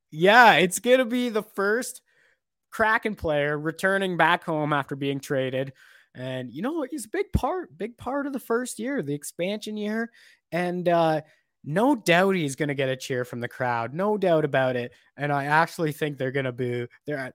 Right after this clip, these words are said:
uh, they're gonna put a video tribute together. And I get what you're saying here. I just wanna see it because I think it would be funny and exciting.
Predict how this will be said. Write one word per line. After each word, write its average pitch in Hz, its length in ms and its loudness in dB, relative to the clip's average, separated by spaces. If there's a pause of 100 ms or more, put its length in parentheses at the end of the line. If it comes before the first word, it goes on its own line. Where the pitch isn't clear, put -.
(100)
uh, 123 140 -6 (100)
they're 139 160 -6
gonna 135 240 0
put 135 280 -2 (580)
a 151 60 0
video 131 320 0
tribute 120 420 -4
together. 117 560 -6
And 123 300 -8 (540)
I 240 180 4
get 160 400 2
what 156 180 -4
you're 147 140 -4
saying 135 380 0
here. 123 420 -4 (340)
I 185 120 4
just 240 180 -2
wanna 233 220 6
see 156 200 2
it 143 120 0
because 147 320 2
I 139 100 6
think 139 220 -4
it 131 60 -2
would 127 120 -2
be 123 140 -6
funny 123 400 -2
and 120 80 -4
exciting. 127 580 -2